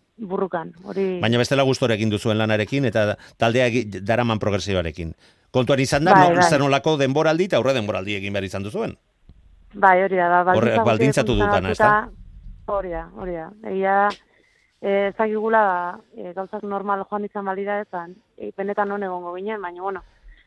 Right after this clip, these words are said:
Speaker 1: nik uste dute, e, konfinamentuan eta, eta izan dugun historio guzti hontan taldeak erantzun duela oso ondo, e, oso zaila zen egoera, eta, eta nik alde hortatikan ez dakat kejaik.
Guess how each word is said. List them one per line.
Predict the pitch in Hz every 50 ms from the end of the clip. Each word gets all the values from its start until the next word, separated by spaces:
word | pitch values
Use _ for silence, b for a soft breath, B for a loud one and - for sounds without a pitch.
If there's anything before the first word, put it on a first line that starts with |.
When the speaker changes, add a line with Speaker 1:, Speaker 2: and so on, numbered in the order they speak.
| _ _ _ _ _ -
Speaker 1:
nik | 202 208 -
uste | 214 - - 220 214
dute, | 208 - 214 214 208 214 214 208 208 208 208 208
e, | 208 - - - _ - - - 269 254 247 220 196 - - _ _
konfinamentuan | - 208 196 - 220 214 220 220 220 214 202 220 214 214 208 196
eta, | 185 185 185 180 180 180 180 - -
eta | - - 180 175
izan | - - 196 202
dugun | 208 208 208 190
historio | - - 208 208 208 190
guzti | 202 - - 214 202
hontan | 202 202 208 208 208 202 _ _ _ _ _ _ _ _ _ -
taldeak | 190 190 196 202 202 202
erantzun | 202 190 190 185 - 185 196
duela | 190 185 185 185 185 180
oso | - _ 190
ondo, | 185 190 196 220 240 269 - _ _ _ _ _ _ _ _ _ _ _ _ _
e, | 170 175 180
oso | 196 185 202 190
zaila | - 190 175 175 175 165
zen | - 208 220 233 226 247 233
egoera, | 208 196 196 196 196 214 220 214
eta, | - 185 175 170 170 170 170 175 170 - _ _ _ _ _ _ _ _ _
eta | - 170
nik | 175 180 185
alde | 180 175 190 185
hortatikan | - 196 180 - 190 - 196 185 185 185
ez | 175 165 -
dakat | 185 - 170 160 - - _
kejaik. | - 175 - - 170 165 160 - -